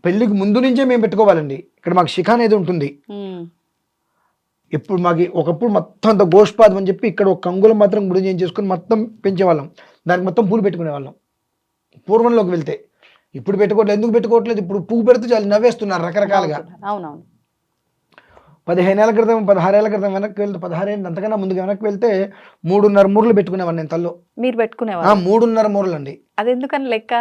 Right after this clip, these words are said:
Speaker 1: అంటే ఆ శిఖ ముడి ఉంటుంది.
Speaker 2: దానికి
Speaker 1: శిఖ
Speaker 2: సరిపోను.
Speaker 1: ఇక్కడ నుంచి మొత్తం దువ్వితే ఇక్కడ వరకు జుట్టు వచ్చేదండి.
Speaker 2: ఓకే, ఓకే.
Speaker 1: దాన్ని మొత్తం స-, ఆ, తలంటి పోసుకున్న తర్వాత ముడి వేసేవాళ్ళం. ఇంత ముడి,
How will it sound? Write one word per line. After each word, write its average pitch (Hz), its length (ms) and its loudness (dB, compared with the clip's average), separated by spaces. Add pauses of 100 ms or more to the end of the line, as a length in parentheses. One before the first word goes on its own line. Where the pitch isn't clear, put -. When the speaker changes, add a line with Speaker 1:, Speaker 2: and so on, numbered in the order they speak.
(800)
Speaker 1:
అంటే 233 160 -2 (300)
ఆ 175 200 6
శిఖ 185 300 -2
ముడి 214 220 4
ఉంటుంది. 170 280 0
Speaker 2:
దానికి 240 220 2
Speaker 1:
శిఖ - 40 -2
Speaker 2:
సరిపోను. 254 400 2
Speaker 1:
ఇక్కడ 190 160 2
నుంచి 190 300 0
మొత్తం 196 380 0
దువ్వితే 190 180 -2
ఇక్కడ 175 180 -6
వరకు 180 160 -4
జుట్టు 175 220 -4
వచ్చేదండి. 151 600 -6
Speaker 2:
ఓకే, 202 300 -8
ఓకే. 170 420 -12 (140)
Speaker 1:
దాన్ని 175 200 0
మొత్తం 180 320 0
స-, - 240 -10
ఆ, 160 600 0
తలంటి 190 340 -2
పోసుకున్న 185 300 -6
తర్వాత 170 400 2 (380)
ముడి 220 220 6
వేసేవాళ్ళం. 175 540 4 (460)
ఇంత 170 200 0
ముడి, 196 400 2